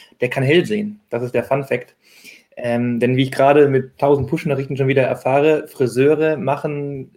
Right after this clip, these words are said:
in den nächsten hundert Jahren offenbar nie wieder auf. Der war so klug und hat sich im letzten Moment, im letzten Jahr dann noch den Termin gesichert und noch mal kurz geschoren. Und deshalb ist er jetzt so kurz, der hat eigentlich alles richtig gemacht.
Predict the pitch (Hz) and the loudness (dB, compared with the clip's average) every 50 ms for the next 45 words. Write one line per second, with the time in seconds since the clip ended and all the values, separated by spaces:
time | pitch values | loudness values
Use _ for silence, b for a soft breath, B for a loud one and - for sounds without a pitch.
0 | _ _ - 139 135 131 131 139 135 - - 151 139 143 147 143 131 131 131 131 | _ _ -14 -10 -8 -6 -6 -6 -6 -6 -6 -4 -2 0 0 2 2 2 2 2
1 | 139 143 139 - - 135 127 131 127 127 139 165 165 180 160 151 135 - 127 139 | 0 -2 -4 -8 -8 -4 -2 0 0 0 0 -2 0 2 2 2 4 4 4 4
2 | 180 185 - - _ b b b b b b b - 139 147 170 170 147 139 139 | 4 2 -2 -10 _ b b b b b b b 0 0 2 4 2 2 2 -2
3 | 131 - 147 160 185 202 175 156 143 151 151 151 - 160 156 147 139 131 - _ | -2 0 0 0 0 0 -2 -4 -4 -4 -6 -6 -8 -10 -10 -10 -10 -12 -12 _
4 | - 139 151 - - - - - - 170 151 139 131 139 143 170 170 - 147 135 | -4 -2 -2 -2 -4 -6 -10 -6 -4 -2 -2 -2 -2 -2 -4 -6 -8 -12 -10 -8
5 | 143 147 147 _ _ - 139 139 135 143 151 151 147 143 143 143 - - 139 - | -10 -10 -10 _ _ -10 -8 -8 -6 -6 -8 -8 -8 -8 -8 -10 -10 -12 -10 -6
6 | - - 151 190 190 135 120 117 120 117 - 156 170 165 139 139 131 135 135 131 | -4 -2 0 0 2 0 0 -2 -2 -2 -2 -2 -4 -4 -4 -6 -4 -4 -2 -2
7 | 127 127 127 - 156 160 156 - - 135 - - 123 123 147 180 208 208 - B | -2 -2 -2 -2 -2 -2 -2 -6 -12 -10 -8 -6 -6 -6 -4 -4 -6 -6 -8 B
8 | B B B B B B B B 123 120 120 151 160 - - - - - - - | B B B B B B B B -4 -4 -2 -4 -6 -6 -8 -14 -14 -16 -14 -8
9 | 107 110 110 107 - - - - 135 135 135 - 127 120 - 131 135 131 - - | -6 -6 -6 -6 -6 -10 -4 -2 -2 -2 0 -2 -4 -4 -2 -4 -6 -6 -4 -2
10 | 123 135 135 131 - - 135 - - - - _ - - - - _ _ | 0 0 -2 -2 -4 -8 -10 -10 -12 -20 -20 _ -20 -20 -20 -20 _ _